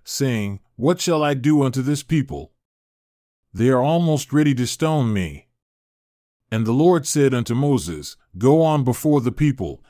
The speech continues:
and take with you of the elders of Israel, and your rod with which you smote the river, take in your hand, and go. Behold,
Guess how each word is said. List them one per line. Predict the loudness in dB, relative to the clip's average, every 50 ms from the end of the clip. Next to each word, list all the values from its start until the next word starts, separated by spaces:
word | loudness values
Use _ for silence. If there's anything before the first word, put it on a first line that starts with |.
| _ _ -8
and | -6 -6 -4 0
take | 2 2 4 4 2
with | 0 0 2
you | 2 2 2
of | 2 2
the | -2 -6 -4 -2
elders | 0 0 0 0 -2 -2 -4 -4
of | -4 -2
Israel, | -2 -2 0 -2 -2 -4 -4 -4 -6 -8 -10 -12 -16 -20 _ _ _ -6
and | -6 -4 -2
your | 0 0 2 2
rod | 2 2 2 2 2 2 0 0 -2
with | -4 -4 -4
which | -4 -4 -4 -4 -4
you | -4 -4
smote | -2 -2 0 0 0 0 -2
the | -2 0
river, | 0 0 0 0 -2 -6 -8 -10 -16 _ _ _
take | 0 2 2 2 0
in | -2 -2
your | -2 -2 -2 -2
hand, | -2 -2 -2 -2 -4 -4 -6 -8 _ -4
and | -4 -4 -2
go. | 0 0 0 0 0 -4 -12 _ _ _ _ _ _ _ _ _ _ _ _ _ _ _ _ _ _ _ _ -6
Behold, | -2 -2 2 4 4 4 4 4 2 -2 -6 -10